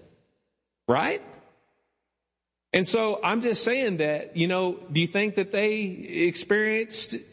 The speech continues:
the fullness of Jesus' humanity? Maybe unlike a lot of people? Well, sure, certainly they did. But did Jesus sin in the concept, or in the process? No. The Bible's very clear about that. So I'm just here to tell you it's okay.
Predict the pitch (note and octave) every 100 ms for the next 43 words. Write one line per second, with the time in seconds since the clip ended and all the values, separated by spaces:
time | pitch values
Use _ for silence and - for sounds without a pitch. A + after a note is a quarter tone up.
0 | - E3 - - F#3+ G#3+ G#3 G3+ D3+ G3
1 | G#3 A3+ - F#3+ E3 F#3 A#3 - C#4+ -
2 | - _ _ _ _ _ - C#3+ F3 F#3+
3 | G3 G3 G3+ E3+ F3 G#3+ A3 A#3 A#3 -
4 | D#3+ B3+ - - - - A#4 G#4+ E3 A#2+
5 | G#2 F#2 C#2+ - - _ _ _ _ _
6 | _ _ _ _ - F3+ F#3 D#3+ D#3+ G3+
7 | F#3 E3 - B3 G#3+ D3 A#2+ D3 A#2+ -
8 | B2+ C3+ C#3 C3+ A#2 D3 B2 C3 A2+ A3+
9 | C#4 F#2+ - - - B2 B2+ E3+ E3+ C3
10 | E3 D3+ - A3 B2+ F#2+ - F2 D2+ -
11 | - _ _ _ _ _ _ _ _ -
12 | - F#3 F3 G3 B3 B3+ - A#3 B3 F#3+
13 | - A#3 A3 F3+ F#3 F#3 A#3 A3+ - C4
14 | B3 A2 F#2 -